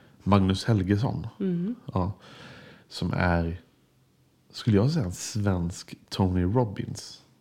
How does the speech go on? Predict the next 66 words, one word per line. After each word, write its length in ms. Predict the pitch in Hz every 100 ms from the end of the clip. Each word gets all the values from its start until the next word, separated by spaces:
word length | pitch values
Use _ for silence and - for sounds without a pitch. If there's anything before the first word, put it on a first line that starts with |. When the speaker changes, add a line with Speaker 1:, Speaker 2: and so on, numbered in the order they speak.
| _ _ - -
Speaker 2:
Och 140 | 196
jag, 260 | 185 185 165
jag 100 | 190
vet 240 | 185 185 -
Speaker 1:
Ah, 120 | 127
du 100 | 113
Speaker 2:
inte. 120 | 110
Speaker 1:
vet 120 | 104
inte 180 | 104 135
Speaker 2:
Nej, 120 | 95
Speaker 1:
vem 100 | 95
Speaker 2:
jag 80 | 95
Speaker 1:
det 40 |
är. 40 | 190
Speaker 2:
vet 220 | 170 -
ju 100 | 180
inte 140 | 175
Speaker 1:
Och 60 | 127
Speaker 2:
vad 100 | -
Speaker 1:
alla 180 | 131 117
Speaker 2:
du 60 | 120
menar 200 | 131 139
Speaker 1:
namnen. 220 | 120 113
Speaker 2:
nu. 140 | 110 110 123
Speaker 1:
Åh, 80 | 120 190
Speaker 2:
Ja. 60 |
Speaker 1:
nu 80 | 127
fattar 320 | 113 117 113
du 60 | 107
Speaker 2:
Nej. 40 | 104
Speaker 1:
ingenting. 180 | - 107
Nej, 140 | 113 -
men 80 |
jag 120 | 127 131
säger 120 | 117
Speaker 2:
Nej. 80 | 104
Speaker 1:
så 60 | 95
här, 80 |
vet 180 | 120 139
inte 180 | 139 117
vem 40 | 110
Tony 240 | - 117
Robbins 480 | 107 131 104 - 104
är? 160 | - - - 349 -
Speaker 2:
<laughs> 260 | - -
Speaker 1:
Gå 100 | 113
in 140 | 107 104
på 80 |
YouTube. 460 | 95 90 - 90 85 - 208
Speaker 2:
Okej, 260 | 196 180
jag 120 | 185 190
Speaker 1:
Det 60 |
Speaker 2:
måste 160 | 202 101
gå 60 |
in 60 | 214
Speaker 1:
går 60 | 196
Speaker 2:
på 120 | 208
Speaker 1:
sur. 120 | 185
Speaker 2:
YouTube, 500 | 185 - 240 180 170
Speaker 1:
Och 100 | 170
Speaker 2:
ja. 60 | 110
Speaker 1:
Magnus 320 | 117 117 110
Helgesson 400 | 120 107 117 131
är 320 | - 98 92
en 200 | - 92
svensk 640 | 95 - 90 87 - -